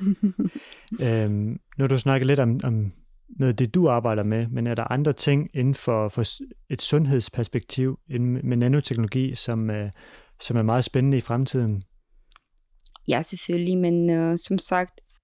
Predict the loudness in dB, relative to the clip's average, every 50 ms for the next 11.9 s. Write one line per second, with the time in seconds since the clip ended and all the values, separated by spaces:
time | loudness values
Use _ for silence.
0 | -12 -12 -6 0 0 0 0 0 0 2 4 4 4 4 4 4 4 4 2 2
1 | 2 0 0 0 2 2 0 -2 -2 -2 -4 -4 -4 _ _ _ _ _ _ _
2 | _ _ _ _ -14 -10 -8 -4 0 2 2 4 2 2 2 2 2 2 4 4
3 | 2 0 -2 -6 -10 -8 -4 0 2 2 2 2 0 -4 -6 -2 0 0 2 0
4 | 0 0 -2 -2 0 0 0 -2 -2 -4 -4 -8 -12 -10 -6 -2 0 2 2 4
5 | 2 2 4 2 2 2 0 -2 -4 -6 -4 -2 -2 -2 -2 -2 -4 -6 _ _
6 | _ -20 -20 _ _ -4 0 2 2 4 4 4 4 4 4 2 2 0 -2 -2
7 | _ _ -20 _ _ -12 -4 0 0 0 0 -2 -2 0 2 2 2 2 0 -2
8 | -4 _ _ _ _ _ _ _ _ _ _ _ -2 0 2 2 4 2 2 2
9 | 0 -2 -2 0 0 2 2 0 -4 -4 -6 -4 -4 -4 -4 -6 -6 -6 -6 -6
10 | -10 _ _ _ _ _ _ _ _ _ -4 -4 -2 0 0 0 2 2 2 2
11 | 2 2 2 2 0 0 0 2 2 4 4 2 2 2 2 0 0